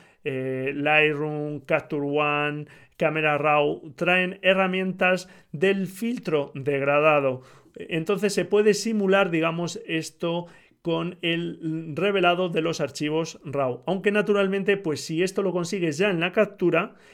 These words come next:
eso que llevas ya, mm, digamos, conseguido, y tampoco tienes que luego forzar tanto el archivo raw si quieres reducir más cantidad de luz. Digamos que ya de partida partes de un raw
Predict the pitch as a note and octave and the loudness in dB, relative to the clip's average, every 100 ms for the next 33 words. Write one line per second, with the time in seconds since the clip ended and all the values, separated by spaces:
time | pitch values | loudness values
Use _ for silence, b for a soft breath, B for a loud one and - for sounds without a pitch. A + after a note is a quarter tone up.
0 | B B E3+ F3+ F#3+ E3+ D#3+ E3 E3 D3 | B B -2 0 -2 -2 0 2 4 2
1 | C#3 E3 D#3 - C#3 C3+ C3 C3 D3 D#3+ | 2 2 0 -2 -8 -8 -8 -6 2 2
2 | D#3+ D3 D3 - C#3+ - G#3+ - E3 D#3+ | 2 -2 -4 -8 -12 -4 -2 0 0 0
3 | F3 F#3+ - B B D3 B - F#3+ G#3 | 0 0 -2 B B -20 B -6 -2 -2
4 | G#3+ E3 D3 D#3+ C3+ E3 D3 G3+ A3 F#3 | -4 -8 -14 -16 -2 -2 0 0 0 0
5 | G3+ F#3+ F#3 E3 F3 F#3 F#3 G3 G3 D#3 | -4 -2 -2 2 2 2 2 0 0 -2
6 | D3 - E3+ D#3+ E3+ E3 D#3+ F3+ F3 D#3 | 0 0 0 0 -2 -2 -4 -2 0 0
7 | D3 - F#3 D#3+ D3+ E3 F#3 B B B | 0 -2 0 0 2 0 -2 B B B
8 | F3 C3+ D#3+ D#3+ E3+ E3 D3 C#3 D3+ F3 | -8 -4 -2 0 0 0 -2 -4 -2 -2
9 | D3+ C#3+ C#3 D3 C#3 C#3 C#3 C3+ C3 C#3+ | -2 -6 -6 -8 -2 -2 0 -4 -4 -4
10 | E3 E3+ D#3+ F#3 G#3 G3+ E3 D#3 F3+ G3 | -4 -2 0 2 2 0 -2 0 0 0
11 | F#3+ D#3+ D#3 F3+ D3+ D#3 D3 D3+ E3 G#3 | 0 -2 0 -2 -2 -6 -4 2 2 0